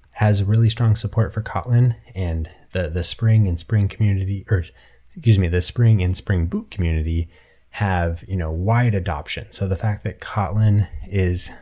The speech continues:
um, works great in those ecosystems, works great with that tooling, I think we'll continue to see more and more Kotlin in that space. And then there's some other kind of more, more niche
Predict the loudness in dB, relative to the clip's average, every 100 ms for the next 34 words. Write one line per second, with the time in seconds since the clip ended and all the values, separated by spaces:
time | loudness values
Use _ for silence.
0 | -18 -10 -8 -8 -10 -8 0 0 2 -4
1 | -8 _ -20 -20 -20 -8 -2 0 -2 -6
2 | -20 -20 -20 _ 2 4 4 2 0 0
3 | 0 0 0 2 2 0 -4 -4 -2 -2
4 | -2 -4 -4 0 2 2 2 0 -4 -20
5 | -20 -20 -10 -4 -2 0 -2 -2 -4 0
6 | -2 0 -2 -2 -2 0 0 0 -2 -6
7 | -6 -4 -4 -4 -6 -6 -4 -4 -6 -12
8 | -18 -20 -20 _ -20 -20 -20 -20 -20 -12
9 | 2 4 6 4 0 -6 -8 -6 -6 -4
10 | -4 -4 -6 -12 -16 -18 -20 -20 -4 2
11 | 2 2 4 4 2 2 2 4 4 4
12 | 2 -2 -4